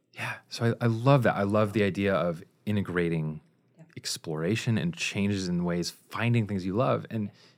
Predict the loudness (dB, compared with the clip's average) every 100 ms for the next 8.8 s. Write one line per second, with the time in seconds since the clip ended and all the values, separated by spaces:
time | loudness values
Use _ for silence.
0 | _ _ _ -4 -4 -2 -6 0 2 2
1 | 0 -8 _ _ -6 -2 0 0 0 2
2 | 2 0 -6 -4 -4 0 2 2 2 0
3 | -4 -4 -12 _ -20 -20 _ _ -16 -8
4 | -2 2 4 2 0 -2 -4 -4 -6 2
5 | 6 6 6 0 -6 -8 -4 -4 -2 -6
6 | -8 -10 -10 -14 -16 -20 _ _ _ -8
7 | -4 -4 -6 -4 2 2 4 2 0 -2
8 | -2 -2 -2 -4 -6 -6 -10 -10